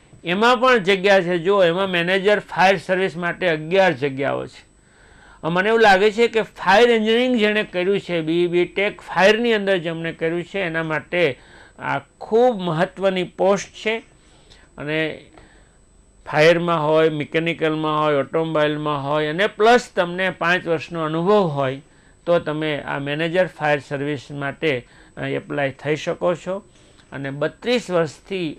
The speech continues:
ઓછી મ-, વયમર્યાદા હોય એવા વ્યક્તિ આમાં એપ્લાય કરી શકે છે. અને એના સંપર્ક માટે પણ,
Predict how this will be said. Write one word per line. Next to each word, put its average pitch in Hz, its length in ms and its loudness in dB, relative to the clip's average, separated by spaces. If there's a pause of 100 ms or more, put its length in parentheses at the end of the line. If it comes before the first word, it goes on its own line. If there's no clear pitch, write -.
ઓછી 180 400 -4
મ-, 208 100 -4
વયમર્યાદા 151 800 0
હોય 135 320 -2 (440)
એવા 196 320 2
વ્યક્તિ 156 560 -2
આમાં 139 260 -4
એપ્લાય 180 420 -2
કરી 143 240 -4
શકે 170 380 -4
છે. 254 280 -12 (400)
અને 156 180 -8
એના 190 200 0
સંપર્ક 170 440 -4
માટે 160 380 -2
પણ, 160 360 -2